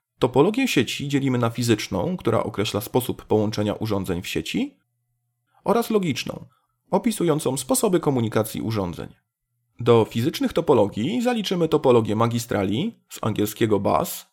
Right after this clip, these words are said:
pierścienia, z angielskiego ring, oraz gwiazdy, z angielskiego star. Są to tak zwane topologie podstawowe,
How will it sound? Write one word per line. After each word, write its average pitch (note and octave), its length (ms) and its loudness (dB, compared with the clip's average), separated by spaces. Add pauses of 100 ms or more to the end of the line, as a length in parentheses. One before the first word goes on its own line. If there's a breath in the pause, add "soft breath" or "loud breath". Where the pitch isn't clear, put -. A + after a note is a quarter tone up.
(580)
pierścienia, A#2 800 0
z - 140 -14
angielskiego A2+ 680 0
ring, B2 360 0 (640)
oraz G3+ 280 2
gwiazdy, D#3 500 4 (220)
z - 140 -8
angielskiego C#3+ 540 2
star. - 420 -2 (360)
Są A#3+ 200 2
to A#3+ 100 2
tak F3 160 0
zwane E3+ 280 4
topologie C#3 460 2
podstawowe, A2 640 0